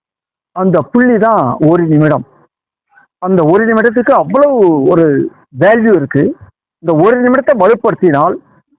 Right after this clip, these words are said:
உலகம், பிரபஞ்சம் அது ஆனந்தமா இருக்க முடியும். அதுக்கான ஒரு தொடக்க முயற்சி தான் இது. கிரியேட்டிவ் மைனாரிட்டின்னு சொல்லுவாங்க. ஒரு விஷயத்தை உருவாக்குறது ஒரு மைனாரிட்டியா இருக்க முடியும்.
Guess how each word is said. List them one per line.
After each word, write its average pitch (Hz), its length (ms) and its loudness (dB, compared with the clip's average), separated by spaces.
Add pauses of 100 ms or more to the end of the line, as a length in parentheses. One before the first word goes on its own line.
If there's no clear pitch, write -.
(240)
உலகம், 254 600 0 (220)
பிரபஞ்சம் 214 680 0 (320)
அது 196 500 0 (300)
ஆனந்தமா 233 540 0
இருக்க 175 220 0
முடியும். 147 420 0 (500)
அதுக்கான 233 600 0
ஒரு 185 400 2
தொடக்க 269 460 0
முயற்சி 208 360 0
தான் 175 420 0
இது. 160 340 0 (720)
கிரியேட்டிவ் 262 540 2 (200)
மைனாரிட்டின்னு 196 560 0
சொல்லுவாங்க. 147 360 0 (260)
ஒரு 202 180 0
விஷயத்தை 226 460 0
உருவாக்குறது 240 580 0
ஒரு 190 200 0
மைனாரிட்டியா 214 520 0
இருக்க 165 200 -2
முடியும். 139 260 -2